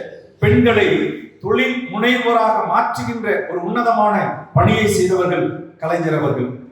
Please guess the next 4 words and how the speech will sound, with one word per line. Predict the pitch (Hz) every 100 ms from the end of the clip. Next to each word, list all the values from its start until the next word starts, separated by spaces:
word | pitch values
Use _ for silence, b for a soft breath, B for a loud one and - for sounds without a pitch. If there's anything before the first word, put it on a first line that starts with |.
| - -
அது | 160
மட்டுமல்லாமல், | 180 - 143 139 127 117 - - - - _
மகளிரே | - 175 185 190 190 202
நடத்துகின்ற | 196 202 208 190 180 156